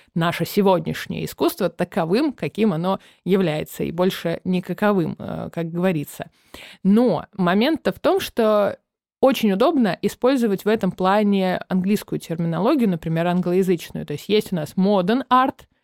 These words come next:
то есть вот тот самый модернизм, который заканчивается приблизительно в тридцатые и сороковые годы.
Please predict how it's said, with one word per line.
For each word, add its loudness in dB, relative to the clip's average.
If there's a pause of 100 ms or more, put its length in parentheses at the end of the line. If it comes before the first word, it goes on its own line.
(160)
то 4
есть 0
вот -2
тот 0
самый 0
модернизм, 2 (400)
который 2
заканчивается 0
приблизительно 0
в -6
тридцатые -4
и -8
сороковые -6
годы. -8